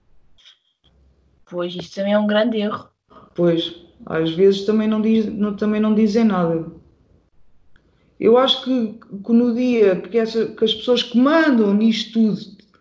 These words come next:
Speaker 2: eh, forem cegas ou tiverem um filho cego, isto talvez vá mudar. Mas o que é triste é que não é preciso que isso aconteça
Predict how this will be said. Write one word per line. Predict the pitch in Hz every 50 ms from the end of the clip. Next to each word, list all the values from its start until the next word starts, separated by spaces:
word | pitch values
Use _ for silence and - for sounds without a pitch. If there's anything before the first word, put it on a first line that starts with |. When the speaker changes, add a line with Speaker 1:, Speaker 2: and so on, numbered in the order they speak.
| _ _ _ _ _ _ _ _ _
Speaker 2:
eh, | - - 180 180 180 180 175
forem | 180 185 214 220 233 226
cegas | 226 - 240 214 202 180 180 180 190
ou | 185 185
tiverem | 196 196 190 202 202 214
um | 220 214
filho | - - 220 208
cego, | 196 - - - 185 175 175 175 175 175 - - - _ -
isto | - 208 - -
talvez | 220 214 202 220 220 208
vá | 214 208 214
mudar. | 214 214 202 202 196 190 180 170 - - - - _ _
Mas | - 202 208 202
o | 226 -
que | 196 226
é | 220 220
triste | 220 220 208 214 214 208 196 - -
é | 240
que | - 208
não | 240 247
é | 247 247
preciso | 240 - 220 208 - -
que | 240
isso | 233 - 269
aconteça | 254 - 233 226 214 196 - 196 180 175 170 - 196 196 202 202 196 -